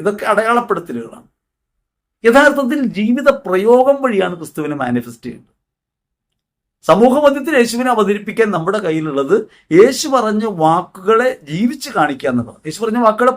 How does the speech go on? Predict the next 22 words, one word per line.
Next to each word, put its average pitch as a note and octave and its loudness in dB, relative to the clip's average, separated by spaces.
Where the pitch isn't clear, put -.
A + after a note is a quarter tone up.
പറയുന്നത് A#3+ 2
ഒരു A#3 -4
വെളിപ്പെടുത്തലാണ്, B3 2
പക്ഷേ D3 4
ജീവിത A#3+ 2
പ്രവൃത്തികൾ A3+ 0
വഴി, B2+ 0
നമ്മുടെ F#3+ 2
പ്രയോഗങ്ങൾ G3+ 6
വഴി C3+ 0
ക്രിസ്തു G3 -6
പറഞ്ഞ F#3+ 0
വാക്കിനെ E3 -2
ആനുകാലിക G3 0
സമൂഹത്തിനകത്ത് C#3 -6
നമുക്ക് A#2+ -4
അടയാളപ്പെടുത്താൻ A2+ -4
പറ്റുക. G#2+ -10
അതാണ് F#3+ -6
യഥാർത്ഥത്തിൽ F3 -4
വേണ്ടത് D3+ -4
എന്ന് C#3 -10